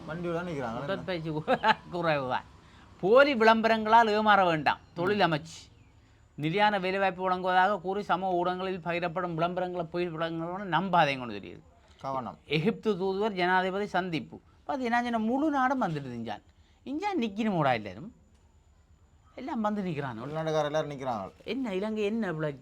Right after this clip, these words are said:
Speaker 2: பிச்சு பிச்சு கொண்டு போறாங்களோ, எல்லாரும் பிச்சு பிச்சு எல்லாம் சேர்த்து தர போறாங்களோ, ஒன்றும் விளங்க
Speaker 1: விளங்குது இல்ல.
Speaker 2: காலநிலை மாற்றத்தை எதிர்கொள்ள பசுமை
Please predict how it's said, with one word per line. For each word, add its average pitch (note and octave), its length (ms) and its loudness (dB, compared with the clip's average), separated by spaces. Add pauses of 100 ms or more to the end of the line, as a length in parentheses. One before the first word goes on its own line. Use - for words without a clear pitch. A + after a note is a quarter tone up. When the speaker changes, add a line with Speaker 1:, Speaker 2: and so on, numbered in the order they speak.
(240)
Speaker 2:
பிச்சு A3+ 200 -6
பிச்சு G#3+ 160 -2
கொண்டு F3+ 160 0
போறாங்களோ, C3+ 360 -6
எல்லாரும் E4 280 -6
பிச்சு A#3 180 -8
பிச்சு G#3+ 260 -2
எல்லாம் F#3+ 220 -4
சேர்த்து F3 240 -4
தர E3 160 -2
போறாங்களோ, D#3 360 -2
ஒன்றும் G3 240 -6
விளங்க A2 280 -4
Speaker 1:
விளங்குது A2 400 -8
இல்ல. F2 240 -14 (340)
Speaker 2:
காலநிலை A#3 580 2
மாற்றத்தை G3+ 460 0
எதிர்கொள்ள G3 440 0
பசுமை F3+ 640 -4